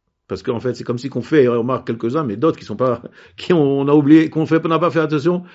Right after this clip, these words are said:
et que, donc c'est un petit peu, c'est un peu restreint, c'est restrictif.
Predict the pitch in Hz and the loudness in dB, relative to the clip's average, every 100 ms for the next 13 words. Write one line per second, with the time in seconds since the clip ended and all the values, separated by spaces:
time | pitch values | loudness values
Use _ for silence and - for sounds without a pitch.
0 | - - 143 151 139 151 147 135 139 135 | -8 -4 2 4 6 4 0 0 -2 -4
1 | 147 165 147 151 - _ _ _ - 143 | -4 2 4 4 -2 _ _ _ -4 -2
2 | 135 147 156 123 143 - 196 160 123 147 | 0 0 0 2 0 0 -2 -2 -2 -4
3 | - 147 226 170 - | -4 -8 -6 -8 -8